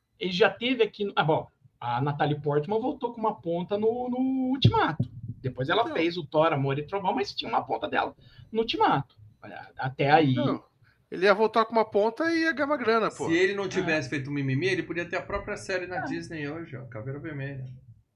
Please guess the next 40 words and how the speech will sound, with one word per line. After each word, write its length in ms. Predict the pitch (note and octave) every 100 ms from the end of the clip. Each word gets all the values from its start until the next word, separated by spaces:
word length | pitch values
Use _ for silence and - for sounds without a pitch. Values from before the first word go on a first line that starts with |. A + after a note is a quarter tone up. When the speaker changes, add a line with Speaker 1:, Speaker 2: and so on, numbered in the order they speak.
| -
Speaker 1:
É. 340 | D3+ D3+ F#3 - _ _ - -
Vamos 260 | G3 B3+
lá. 320 | A3+ D#3+ A#2+ - _ _ _ _ C3
Ah, 520 | C#3+ C#3+ C#3+ D3 D3
a 40 |
gente 220 | D3 E3+ -
tá 100 | F3
falando 320 | F#3 E3+ E3
aqui 420 | D3+ D#3+ E3 - - _ - - -
do 180 | - D3 E3+
Hugo 240 | F3 G3+
Weaving. 300 | D3+ B2 A#2+
Ele 140 | B2+ C3
já 220 | C#3+ C3+ - -
esteve, 540 | - - D#3 E3+ A2+
meus 180 | G#2+ G2+
amigos, 320 | F#2+ F2+ A#2+
em 40 | C#3+
Speaker 3:
Huguinho 440 | B2+ G3 A3+ F#3
Speaker 1:
seis 100 | F#3+
Speaker 3:
acenando. 600 | F#3+ G3+ C#3+ A2 G#2 - - - _ _ _ - -
Speaker 1:
Ele 120 | A#2
já 100 | C3
esteve 280 | C#3+ - C#3
em 40 | D3
seis 460 | - - C#3+ B2+
F 160 | - -
G 120 | -
Casts. 560 | - - - - - - -
Speaker 3:
Puta 300 | - G#2 G#2+
merda. 300 | G#2 G#2+ C3 C3 - - _ _ _ -
Speaker 1:
Porque 240 | C3 D3+
a 60 | C#3
gente 240 | E3 D#3+
já 100 | D#3
fez 300 | - C3+ B2
Matrix 840 | D3+ E3+ D3 - D#3 C#3+ - - -
um 240 | G3+ F3
e 80 | G#3+
dois. 680 | D#3+ D#3+ A3 - - -